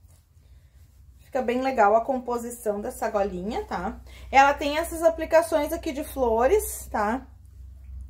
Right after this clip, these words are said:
E o estilo de um Jogo da velha, né? Lindo, lindo, lindo, tá? Ela veste até um G G. O código dela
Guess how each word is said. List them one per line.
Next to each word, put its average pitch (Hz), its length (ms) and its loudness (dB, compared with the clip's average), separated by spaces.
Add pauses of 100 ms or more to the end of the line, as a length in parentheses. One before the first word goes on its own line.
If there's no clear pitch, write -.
(600)
E 254 80 -4
o 269 60 4
estilo 277 460 0
de 277 100 0
um 226 500 0 (1800)
Jogo 269 240 2
da 220 160 6
velha, 220 460 4
né? 226 220 0
Lindo, 269 360 -6
lindo, 285 300 -4
lindo, 262 360 -4
tá? 220 400 0 (1500)
Ela 285 280 4
veste 285 460 4
até 285 240 0
um 311 140 -2
G 311 260 6
G. 339 140 0 (1040)
O 311 80 -10
código 311 500 0
dela 269 560 4